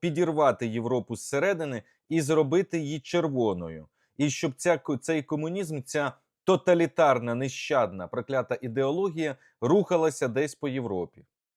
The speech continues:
І затьмарила все ідеями, прикриваючись ідеями Великої революції.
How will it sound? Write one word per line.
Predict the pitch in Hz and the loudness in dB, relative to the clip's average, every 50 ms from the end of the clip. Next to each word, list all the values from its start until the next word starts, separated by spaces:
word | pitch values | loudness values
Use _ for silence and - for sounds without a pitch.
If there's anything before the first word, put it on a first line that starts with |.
| _ _ _ _ _ _ _ _ - | _ _ _ _ _ _ _ _ -4
І | 139 135 | -2 0
затьмарила | 123 151 131 135 143 147 151 151 143 139 135 135 | 2 0 0 0 -2 -2 0 2 2 2 2 0
все | 120 - - 139 117 110 | -2 -4 -4 -2 -2 -2
ідеями, | 107 98 101 135 147 147 135 123 120 117 107 _ _ _ _ _ - | -2 0 0 2 2 2 0 -2 -4 -6 -10 _ _ _ _ _ 0
прикриваючись | 135 135 123 143 131 127 131 135 139 131 120 - 123 107 - 113 | 0 0 2 2 0 2 2 2 2 0 -2 -6 -12 -12 -10 -10
ідеями | 107 107 117 120 117 110 107 101 | -4 -2 0 0 0 -2 -6 -6
Великої | 101 107 104 107 98 - 107 98 98 | -4 -4 -4 -4 -6 -6 -6 -6 -4
революції. | 95 95 95 95 92 87 80 78 - - - _ | -4 -4 -6 -6 -6 -8 -10 -12 -14 -18 -20 _